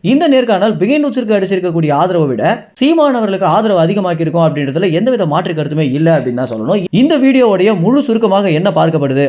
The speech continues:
அப்படின்னா, நாம் தமிழர் கட்சிக்கு ஆதரவு தரலாமா வேணாமா அப்படின்னு நினைக்கக்கூடிய பலருக்குமே இந்த ஒரு வீடியோ ஒரு சிறந்த பதிலாக இருக்கும் அப்படின்னே சொல்லலாம்.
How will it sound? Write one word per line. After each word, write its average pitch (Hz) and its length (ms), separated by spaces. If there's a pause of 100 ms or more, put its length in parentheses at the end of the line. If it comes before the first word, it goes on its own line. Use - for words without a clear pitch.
அப்படின்னா, 120 380 (300)
நாம் 247 280
தமிழர் 240 240
கட்சிக்கு 185 300
ஆதரவு 196 460
தரலாமா 185 440
வேணாமா 156 380
அப்படின்னு 139 360
நினைக்கக்கூடிய 143 580
பலருக்குமே 190 600
இந்த 247 260
ஒரு 190 160
வீடியோ 151 320
ஒரு 175 160
சிறந்த 240 320
பதிலாக 175 380
இருக்கும் 151 220
அப்படின்னே 127 260
சொல்லலாம். 113 460